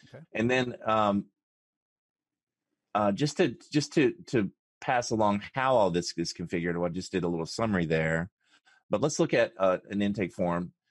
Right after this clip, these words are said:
Speaker 2: and just look at the options. So, so what Dave's done here is he's set as a prospect, and this is in a different account. So just, just understand that I'm just showing this for example.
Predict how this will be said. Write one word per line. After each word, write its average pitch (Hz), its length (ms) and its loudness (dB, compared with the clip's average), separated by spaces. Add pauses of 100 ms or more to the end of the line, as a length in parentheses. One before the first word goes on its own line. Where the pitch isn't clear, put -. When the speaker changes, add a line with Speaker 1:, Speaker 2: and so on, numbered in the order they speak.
(340)
Speaker 2:
and 113 160 0
just 139 200 -2
look 147 180 2
at 107 100 0
the 98 160 4
options. 80 360 -2
So, 98 260 0
so 113 420 0
what 131 200 0
Dave's 117 240 2
done 104 180 2
here 104 120 2
is 85 80 -2
he's 87 200 -4
set 104 280 2
as 80 180 -4
a 78 60 -8
prospect, 123 800 0 (520)
and 107 100 2
this 117 140 2
is 98 140 4
in 92 100 4
a 85 80 2
different 82 440 0
account. 80 400 -2
So 78 260 2
just, 80 320 -8 (300)
just - 240 -10
understand 80 500 -4
that 76 100 -4 (500)
I'm 90 160 -12
just 80 200 -10
showing 80 200 -2
this 78 140 -6
for 80 140 -8
example. 82 540 -2